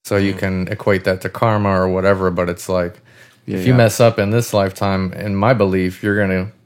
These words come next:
Speaker 1: come back and go through that same lesson again. It's,
Speaker 2: Mm.
Speaker 1: you know, like I was saying, like, physical reality is a test of the soul, in my opinion.
Speaker 3: Yeah.
Speaker 1: We're here to, to go through these tests, but also to enjoy it. Like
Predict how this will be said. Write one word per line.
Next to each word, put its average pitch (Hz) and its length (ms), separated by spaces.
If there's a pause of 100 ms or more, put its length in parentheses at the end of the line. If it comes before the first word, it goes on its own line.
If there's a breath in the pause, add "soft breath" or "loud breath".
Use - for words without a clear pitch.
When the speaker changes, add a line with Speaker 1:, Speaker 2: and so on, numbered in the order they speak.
(140)
Speaker 1:
come 107 200
back 104 380
and 98 200
go 98 100
through 95 200
that 92 160
same 95 220
lesson 92 340
again. 90 340 (500)
It's, 90 280
Speaker 2:
Mm. 107 80
Speaker 1:
you 101 60
know, 90 160
like 92 160
I 95 40
was 90 180
saying, 95 220
like, 85 240
physical 101 520
reality 92 680 (480 soft breath)
is 92 140
a 92 60
test - 440
of 87 140
the 90 80
soul, 87 380
in 85 80
my 85 180
opinion. 92 480 (360 soft breath)
Speaker 3:
Yeah. 87 240 (140)
Speaker 1:
We're 101 160
here 90 240 (140)
to, 85 260 (200)
to 95 100
go 92 160
through 95 220
these 92 180
tests, 98 280
but 117 140
also 143 280
to 104 140
enjoy 98 340
it. - 100
Like 98 240